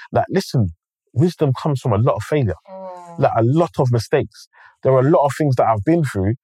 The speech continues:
Speaker 1: that have helped me, but I know where I was before, the path I was on before, that was a path that was leading to destruction.
Speaker 2: Mm.
Speaker 1: Do you understand what I'm trying to say? Because it was success, but it was all about self.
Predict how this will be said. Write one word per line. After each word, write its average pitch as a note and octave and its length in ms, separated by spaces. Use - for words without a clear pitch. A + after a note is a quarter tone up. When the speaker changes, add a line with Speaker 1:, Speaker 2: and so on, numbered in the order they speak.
Speaker 1:
that F#2 80
have G#2 120
helped C3+ 200
me, F#2+ 140
but - 100
I F3 220
know D#3+ 500
where D3 200
I D3 80
was C#3 200
before, A#2 580
the F#2+ 160
path E3+ 320
I A#2+ 60
was A2 180
on G2+ 140
before, F2+ 420
that - 100
was F3+ 140
a F3 80
path E3+ 320
that - 100
was C3+ 140
leading C3+ 360
to C3 100
destruction. - 480
Speaker 2:
Mm. E3+ 280
Speaker 1:
Do D3 80
you - 20
understand C#3 300
what C3 60
I'm A#2+ 40
trying B2+ 120
to A#2+ 60
say? A#2 220
Because C3 440
it C#3 140
was C3 320
success, - 840
but A2+ 160
it A#2 60
was A#2+ 160
all C#3 160
about A2+ 260
self. F2 260